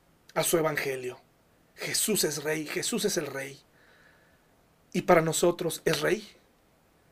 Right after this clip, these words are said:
Reina en nuestra vida, reina en nuestro corazón. Verdaderamente dejamos que Él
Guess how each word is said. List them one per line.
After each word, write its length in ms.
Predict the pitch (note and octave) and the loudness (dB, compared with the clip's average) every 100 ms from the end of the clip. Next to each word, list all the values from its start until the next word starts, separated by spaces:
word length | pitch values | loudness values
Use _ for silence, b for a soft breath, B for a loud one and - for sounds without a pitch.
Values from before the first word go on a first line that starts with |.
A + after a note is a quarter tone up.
| _ _ _ _ | _ _ _ _
Reina 520 | D#3+ E3 F3 G3+ G3+ G3 | 0 8 10 10 6 6
en 100 | F#3 | 4
nuestra 300 | F3 F#3+ F3 | 2 0 0
vida, 400 | F#3+ G3+ A#3 - _ _ _ _ _ _ _ | 2 2 0 -6 _ _ _ _ _ _ _
reina 640 | C3+ C#3+ E3+ F#3 G#3+ G#3+ G#3+ | -4 6 10 10 10 10 10
en 80 | |
nuestro 300 | G3 F#3 G3+ | 8 4 4
corazón. 560 | G3+ F#3+ F3+ G3+ G#3 A#3 | 6 6 6 4 4 4
Verdaderamente 1120 | F3 D#3+ E3+ G3+ G3 G3 G#3 G#3 A#3 A3 A3 b b b b - | 2 4 10 10 10 8 6 4 12 12 10 b b b b 0
dejamos 560 | F3+ - G3 G3+ G3+ | 2 8 8 10 6
que 300 | - F#3+ F3+ | 4 8 10
Él 260 | G#3 A3 A3+ | 10 8 2